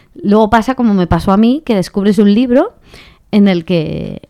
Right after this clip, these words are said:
que pensé que era una completa tomadura de pelo, o sea, en plan, ya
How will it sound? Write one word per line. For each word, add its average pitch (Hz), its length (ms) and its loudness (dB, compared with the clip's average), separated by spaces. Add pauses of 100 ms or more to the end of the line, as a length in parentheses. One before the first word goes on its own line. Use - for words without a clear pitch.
que 185 160 2
pensé 160 480 -2
que 190 100 -2
era 175 120 0
una 175 180 -2
completa 165 720 -2
tomadura 165 380 0
de 160 60 0
pelo, 226 400 0
o 262 40 -4
sea, 170 160 -2
en 151 120 -2
plan, 143 360 -2
ya 170 240 -2